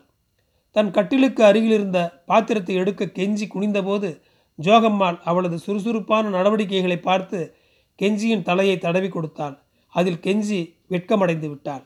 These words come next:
சிறிது நேரத்தில் குளித்து வந்த ரதிக்கு அவள் தலைவாரி விட்டாள். கெஞ்சியின் கைகள் ரதியின் தலையை வாரியபோது புறுபுறுப்பான உணர்வை ரதி அடைந்தாள். இன்றைய சோழக பெண்கள் வெகுவாகவே மாறிவிட்டார்கள்.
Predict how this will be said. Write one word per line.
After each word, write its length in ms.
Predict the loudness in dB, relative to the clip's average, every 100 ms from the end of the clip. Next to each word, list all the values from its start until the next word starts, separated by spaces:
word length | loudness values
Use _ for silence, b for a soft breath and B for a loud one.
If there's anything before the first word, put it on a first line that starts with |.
| _ _ _ _ _ _ _ _ _ _
சிறிது 360 | -2 2 4
நேரத்தில் 640 | 4 4 4 2 -2 -4 _ -4
குளித்து 280 | -2 0 0
வந்த 240 | 0 2
ரதிக்கு 340 | 0 0 0 0
அவள் 260 | 0 -2
தலைவாரி 480 | 0 2 4 4 2
விட்டாள். 400 | -4 -10 -14 -14 _ _ _ _ _ -2
கெஞ்சியின் 400 | 0 2 2 2
கைகள் 520 | 2 2 2 -2 -6 -4
ரதியின் 420 | 0 2 2 0
தலையை 360 | 0 0 2
வாரியபோது 720 | 2 2 2 0 -2 -4 -8 _ _ _ _ 0
புறுபுறுப்பான 580 | 2 4 2 2 4
உணர்வை 560 | 4 2 0 -2 -4 -6 -4
ரதி 280 | 0 2 2
அடைந்தாள். 440 | 2 -2 -4 -8 -14 _ _ _ _ _ _ -4
இன்றைய 340 | 0 2 2
சோழக 380 | 2 2 4 2
பெண்கள் 500 | -2 -2 -2 -4 -10 _
வெகுவாகவே 760 | -2 2 6 8 8 6 2 2
மாறிவிட்டார்கள். 840 | 2 0 -2 -8 -8 -8 -12 -20